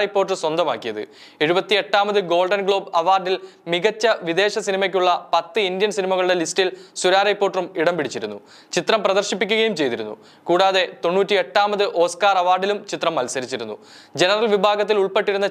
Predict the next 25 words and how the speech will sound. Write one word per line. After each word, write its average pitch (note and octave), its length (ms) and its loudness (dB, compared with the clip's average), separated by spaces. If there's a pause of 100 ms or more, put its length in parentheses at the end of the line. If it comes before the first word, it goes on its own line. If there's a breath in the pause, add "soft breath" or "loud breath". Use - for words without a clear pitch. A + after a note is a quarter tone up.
ചിത്രം F#3+ 280 0 (340 loud breath)
മികച്ച F#3+ 260 0 (120)
നടൻ, F#3 200 0 (280)
മികച്ച F3+ 200 0 (140)
നടി, F3+ 180 2 (380 loud breath)
മികച്ച F#3 240 0 (140)
സംവിധായകൻ, F3+ 480 0 (200)
മികച്ച F3 240 0 (200)
ഒറിജിനൽ F#3 400 0
സ്കോർ F3 200 0 (140)
തുടങ്ങിയ G3 300 2
വിഭാഗങ്ങളിലാണ് F3+ 680 0 (140)
മത്സരിച്ചത്. A#2 500 -6 (480 loud breath)
അഞ്ചു G3 260 0
നാഷണൽ G#3 380 0
അവാർഡുകളായിരുന്നു G#3 600 2 (160)
ചിത്രം F3+ 300 0
സ്വന്തമാക്കിയത്. C#3+ 640 -4 (420 loud breath)
സിനിമയിലെ F#3+ 380 2
അഭിനയത്തിന് F#3+ 500 0 (160)
സൂര്യയ്ക്കും F3 460 0 (320 loud breath)
നായിക F#3 240 4 (240)
അപർണ F3+ 240 2 (160)
ബാലമുരളിക്കും F3 580 0 (180)
ആ E3+ 40 4